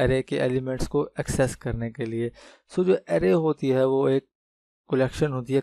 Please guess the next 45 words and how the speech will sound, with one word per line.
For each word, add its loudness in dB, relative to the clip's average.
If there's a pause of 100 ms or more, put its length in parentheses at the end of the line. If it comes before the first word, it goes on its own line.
कंसेक्युटिव 0
मेमोरी -4
लोकेशंस 0
की, -6
जिसके -2
अंदर 0
हम -2 (460)
सेम 4
डेटा 4
टाइप 0
का 0
जो -4 (120)
डेटा 0
है 2
वो 0 (380)
सेव 4
करवाते -2
हैं। -4 (140)
इसके -2
जो 0
एलिमेंट्स -2
होते 0
हैं 2 (160)
array 2
के, 2
वो 2
एक -2 (120)
कंसेक्युटिव 2
मेमोरी -4
लोकेशन -4
के 0
अंदर 0
जो 0
वो -2 (400)
सेव 4
होते -2
हैं। -4 (340)
तो -2
जो 0
पॉइंटर 2
होता 4
है 6
वो 4 (140)
array 4
के 0